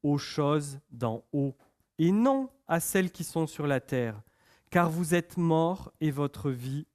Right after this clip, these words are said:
est cachée avec Christ en Dieu. Quand Christ paraîtra, votre vie, alors vous paraîtrez aussi avec lui dans la gloire. »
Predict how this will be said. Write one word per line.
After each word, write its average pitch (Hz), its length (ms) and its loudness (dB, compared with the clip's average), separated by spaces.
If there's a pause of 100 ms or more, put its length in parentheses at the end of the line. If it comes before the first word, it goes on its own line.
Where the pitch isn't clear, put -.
est 123 120 -2
cachée 143 640 -2 (400)
avec 175 380 2
Christ - 560 -8 (180)
en 123 160 -4
Dieu. 120 320 -6 (1300)
Quand 135 200 -2
Christ 247 520 -2
paraîtra, 147 760 -2 (640)
votre 127 360 -8
vie, 131 280 -10 (1200)
alors 151 640 0 (120)
vous 127 180 -8
paraîtrez 147 800 0 (200)
aussi 151 560 -4 (120)
avec 120 400 -4
lui 107 300 -12 (280)
dans 107 200 -6
la 98 120 -8
gloire. » 92 540 -14